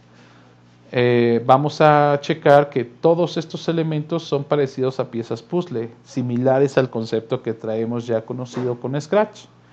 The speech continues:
Cada uno de estos elementos, pues, tienen esa forma. Y se distinguen por colores porque hacen ciertas funciones ya predeterminadas.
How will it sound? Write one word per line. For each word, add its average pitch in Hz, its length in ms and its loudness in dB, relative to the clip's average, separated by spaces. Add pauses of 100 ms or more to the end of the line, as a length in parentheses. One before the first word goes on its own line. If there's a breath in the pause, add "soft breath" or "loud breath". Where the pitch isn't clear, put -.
(440 soft breath)
Cada 143 320 8
uno 143 240 0
de 135 80 0
estos 139 320 -8
elementos, 147 520 -6
pues, 120 220 -12
tienen 120 420 -6
esa 110 280 -10
forma. 123 400 -16 (420 soft breath)
Y 139 60 -8
se 135 160 2
distinguen 147 500 -2
por 160 240 0
colores 165 460 0
porque 123 360 -6
hacen 123 320 -4
ciertas 131 560 -6
funciones 120 540 -8
ya 113 160 -4
predeterminadas. 127 1000 -4